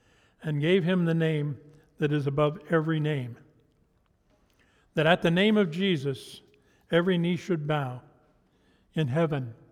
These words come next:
and on earth and under the earth, and every tongue acknowledge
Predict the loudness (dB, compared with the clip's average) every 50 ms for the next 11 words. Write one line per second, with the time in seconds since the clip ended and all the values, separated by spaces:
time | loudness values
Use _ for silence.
0 | -20 _ _ _ _ _ _ _ _ _ _ _ -2 0 0 0 0 0 0 -2
1 | -2 -4 -6 -8 -14 -20 -20 -20 _ _ _ _ _ _ _ _ -4 -2 0 0
2 | 0 -2 -2 -2 -2 -4 -4 -4 -6 -8 -10 -14 -16 -14 -8 -6 -4 -2 0 0
3 | 0 0 0 -2 -2 -2 -2 -2 -2 -2 -4 -8 -12 -16 -20 -20 _ _ _ _
4 | _ _ _ _ _ _ _ _ _ _ -8 -6 -4 -2 0 2 2 2 2 -2
5 | -4 -8 -12 -18 -20